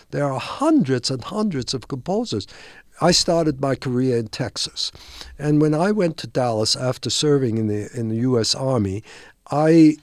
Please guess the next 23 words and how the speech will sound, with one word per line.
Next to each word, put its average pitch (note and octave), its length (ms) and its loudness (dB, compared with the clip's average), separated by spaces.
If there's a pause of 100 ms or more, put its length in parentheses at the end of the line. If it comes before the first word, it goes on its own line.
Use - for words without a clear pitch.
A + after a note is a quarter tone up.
(100)
was C#3+ 240 4
one E3+ 280 4
of - 220 2
two B3+ 320 2
composers C3 840 -2 (160)
in C3 180 2
Dallas, B2+ 440 -2
Texas. - 460 -8 (220)
Now E3 400 4
I'm C3 200 0
sure F3 300 2
there A2+ 240 0
are A2+ 160 -2 (100)
over A#2+ 300 4
a G#2+ 60 -2
hundred G2 480 -4
there. E2 300 -12 (440)
There D3+ 240 2
is D#3 280 2
this E3+ 200 2
explosion F3 1080 2 (300)
of C3+ 440 0
creativity C3 920 0